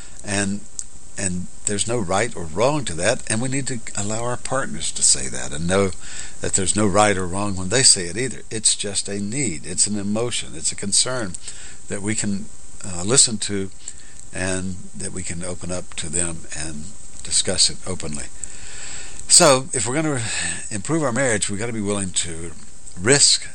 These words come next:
that some of our ideas may get rejected. We may feel rejected, in fact,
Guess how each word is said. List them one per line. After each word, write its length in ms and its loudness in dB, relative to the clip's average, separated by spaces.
that 320 -4
some 220 2
of 120 -2
our 100 -2
ideas 640 -2
may 140 -2
get 160 -2
rejected. 540 -2
We 200 2
may 180 0
feel 360 -2
rejected, 520 -4
in 140 -4
fact, 360 -2